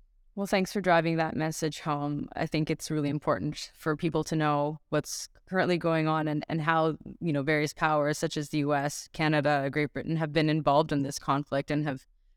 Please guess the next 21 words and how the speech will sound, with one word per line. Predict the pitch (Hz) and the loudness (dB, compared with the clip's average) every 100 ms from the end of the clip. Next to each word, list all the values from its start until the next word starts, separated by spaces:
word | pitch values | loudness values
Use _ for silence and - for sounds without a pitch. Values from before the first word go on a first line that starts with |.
| _ _ | _ _
pretended | 208 196 196 180 170 151 143 | -4 0 2 4 4 2 -2
to | - - 151 | -6 -2 0
not | 156 156 170 196 | 2 4 4 2
be | 147 | 0
involved | 143 131 - 60 151 - - _ _ _ - | 0 0 0 0 -2 -10 -20 _ _ _ -14
and | 160 | -8
have | 160 | -2
had | 165 156 | 2 2
a | |
very | 139 151 160 | 2 0 0
sort | 160 147 | -4 -8
of | 135 | -4
hands-off | 156 156 147 147 - | 0 2 2 0 -2
approach | - 170 175 180 | -6 2 4 2
or | 160 | -2
have | 151 143 _ - | -2 -6 _ -2
actively | 156 - 147 143 147 147 123 | 0 0 -6 -2 -2 -2 -4
derailed | 147 165 156 151 | -4 0 4 4
negotiations. | 165 147 147 - 127 151 - - 143 | 2 0 0 0 -2 -2 -2 -4 -4
This | - 147 | -4 -8
has | 147 143 | -10 -14